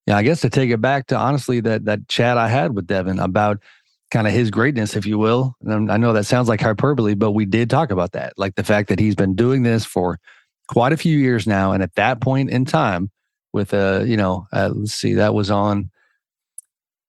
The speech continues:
November twenty-eighth. They beat the Kings. They're fourteen and six. They go on to beat the Bulls, uh, two days later. That makes them fifteen and six. Uh, in those two games, by the way,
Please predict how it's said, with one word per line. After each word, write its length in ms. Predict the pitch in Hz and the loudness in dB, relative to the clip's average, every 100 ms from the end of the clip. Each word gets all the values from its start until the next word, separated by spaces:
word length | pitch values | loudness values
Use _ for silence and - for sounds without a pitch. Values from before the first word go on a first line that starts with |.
| _ _ - | _ _ 0
November 360 | 131 135 151 | 4 4 2
twenty-eighth. 640 | 139 156 151 139 160 131 135 | 2 0 2 2 2 0 0
They 100 | 117 | -2
beat 200 | 120 139 | -2 -2
the 80 | 135 | -2
Kings. 360 | - 143 139 | 0 2 2
They're 80 | 120 | 0
fourteen 440 | - 143 131 143 127 | -2 -2 0 2 2
and 100 | 113 | 2
six. 320 | - 135 - | 0 0 0
They 100 | 113 | 0
go 160 | 123 | 2
on 160 | 123 120 | 2 2
to 80 | 110 | 0
beat 180 | 120 113 | 0 -2
the 80 | |
Bulls, 640 | 98 123 127 123 113 - - - | -2 0 2 0 -2 -6 -10 -2
uh, 240 | 107 104 98 | 2 2 0
two 180 | - | 0
days 260 | 120 117 104 | 2 2 2
later. 440 | 117 123 120 117 110 - | 2 2 0 0 -4 -2
That 180 | 113 113 | -2 0
makes 220 | 110 - | -2 -2
them 100 | 98 - | -6 -2
fifteen 440 | 151 - - 143 | -2 0 0 2
and 160 | 135 123 | 2 0
six. 400 | - 127 117 - _ _ _ _ - | 0 -2 -2 -8 _ _ _ _ 0
Uh, 160 | 107 107 | 2 2
in 140 | 139 | 2
those 160 | 143 - | 2 2
two 140 | 139 | 0
games, 280 | 135 156 120 | 2 2 0
by 160 | 120 | 0
the 100 | 113 | 0
way, 360 | 110 117 113 104 | 0 0 0 -2